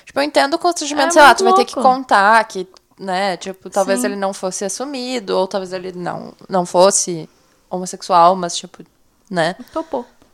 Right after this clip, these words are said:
Speaker 1: Quis.
Speaker 2: Quem nunca
Speaker 1: Quis um
Speaker 2: teve a
Speaker 1: carinho, né?
Speaker 2: curiosidade?
Speaker 1: Vai saber.
Speaker 2: Ou tava carente.
Speaker 1: <laughs> Tava carente.
Speaker 2: <laughs>
Speaker 1: E aí,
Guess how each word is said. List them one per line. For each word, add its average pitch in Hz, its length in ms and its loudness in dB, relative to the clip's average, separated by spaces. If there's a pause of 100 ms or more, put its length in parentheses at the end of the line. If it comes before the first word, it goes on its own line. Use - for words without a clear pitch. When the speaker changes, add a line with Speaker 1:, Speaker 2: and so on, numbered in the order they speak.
(400)
Speaker 1:
Quis. - 480 -6 (360)
Speaker 2:
Quem 262 220 -2
nunca 226 340 -2
Speaker 1:
Quis 320 320 -8
um 302 160 -10
Speaker 2:
teve 214 200 -4
a - 20 2
Speaker 1:
carinho, 254 180 -2
né? 226 60 0
Speaker 2:
curiosidade? 190 680 -2
Speaker 1:
Vai 202 140 -8
saber. 196 320 -6 (640)
Speaker 2:
Ou 233 100 -4
tava 214 200 -4
carente. 196 540 -14 (140)
Speaker 1:
<laughs> 226 220 -8
Tava 202 220 -4
carente. 208 520 0
Speaker 2:
<laughs> - 380 -4 (320)
Speaker 1:
E 247 120 4
aí, 254 680 2